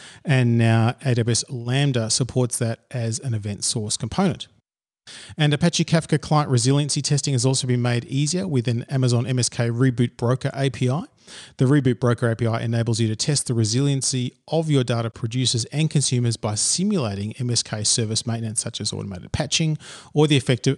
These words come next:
version upgrade may have on an M S K broker. So very useful for testing your environment. The A W S Database Migration Service now supports parallel apply when using Redshift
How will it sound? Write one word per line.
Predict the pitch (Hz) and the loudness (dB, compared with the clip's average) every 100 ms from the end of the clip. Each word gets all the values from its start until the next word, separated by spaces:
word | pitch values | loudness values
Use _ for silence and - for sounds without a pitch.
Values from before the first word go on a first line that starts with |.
| - 117 | -2 -2
version | 110 110 117 | 2 2 0
upgrade | 117 - 110 104 | -6 -6 -6 -4
may | 104 | -6
have | 95 107 101 | -4 -6 -6
on | 107 110 | -6 -6
an | - | -6
M | 107 | -6
S | 101 | -6
K | - 104 | -6 -8
broker. | 107 110 107 - 110 _ | -8 -8 -6 -8 -14 _
So | - - | -14 -10
very | 117 131 131 | 0 4 6
useful | 120 - 117 | 4 2 -2
for | 113 | -4
testing | - 107 - | -6 -6 -6
your | 92 92 | -10 -10
environment. | 92 92 95 92 _ _ _ _ _ _ _ _ | -14 -16 -20 -20 _ _ _ _ _ _ _ _
The | 131 | 0
A | 127 | 2
W | 123 | 2
S | 117 | 0
Database | - 120 120 117 | 2 2 2 2
Migration | 113 135 151 165 | 0 2 2 2
Service | 151 160 143 - | 2 2 2 2
now | 135 | 0
supports | - - 127 - | 0 0 -2 -2
parallel | - 156 151 143 123 | 0 2 4 4 2
apply | - - 135 160 | -2 -2 2 2
when | 170 147 | 2 2
using | 135 139 120 | 2 2 2
Redshift | 127 175 - 120 | 0 0 -4 -6